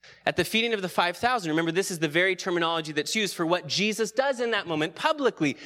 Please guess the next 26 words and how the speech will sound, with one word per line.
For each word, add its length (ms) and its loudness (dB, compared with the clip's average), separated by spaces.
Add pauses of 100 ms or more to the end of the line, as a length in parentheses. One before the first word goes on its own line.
(140)
He 180 2
blessed 920 2
and 340 0
broke. 800 -2 (1000)
It's 80 -12
the 80 0
very 160 4
thing 200 -2
Jesus 400 -4
would 80 -2
do 160 0
also 460 0
at 140 -2
the 80 0
Last 360 -2
Supper, 340 -2
surrounded 600 -2
by 220 2
his 180 -8
friends 360 -2
around 320 -2
the 80 -2
table. 440 0 (340)
He'd 240 2
lift 520 4
that 400 0